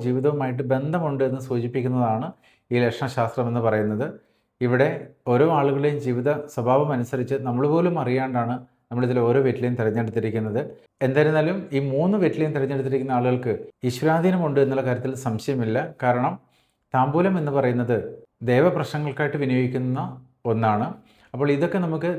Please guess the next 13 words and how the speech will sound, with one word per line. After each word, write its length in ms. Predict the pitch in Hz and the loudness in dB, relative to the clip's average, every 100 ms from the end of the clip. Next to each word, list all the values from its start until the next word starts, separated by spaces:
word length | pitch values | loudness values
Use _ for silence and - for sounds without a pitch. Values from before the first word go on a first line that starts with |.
| 147 | -2
തിരഞ്ഞെടുക്കാൻ 480 | 131 151 156 165 160 | 0 0 0 -2 -2
കഴിയുന്നതും 560 | 139 123 147 147 120 95 - | 0 2 0 0 0 -2 -2
അല്ലെങ്കിൽ 240 | 127 143 | -2 0
ഇങ്ങനെ 180 | 135 143 147 | -2 0 0
ഒരു 80 | 139 | 2
വീഡിയോസ് 380 | 127 135 139 143 | 4 4 4 0
കാണാൻ 220 | 123 127 139 | -2 -2 -2
കഴിയുന്നതുമൊക്കെ 640 | 127 123 127 127 120 107 156 - _ _ - | 0 0 -2 -2 -4 -4 -10 -12 _ _ 0
വളരെയേറെ 420 | 117 151 156 139 123 | 2 4 4 2 0
ഈശ്വരാധീനമുണ്ട് 760 | 117 - 170 185 190 156 127 127 | -4 -4 -2 0 0 -2 0 2
എന്നുള്ളതിൻ്റെ 440 | 123 120 120 120 123 | 2 2 0 -2 -2
ലക്ഷണമായിട്ടും 600 | 110 - 123 117 110 147 151 | -4 -4 -2 0 0 -4 -4
പറയാറുണ്ട്. 560 | 113 110 113 110 104 | 0 4 4 2 -2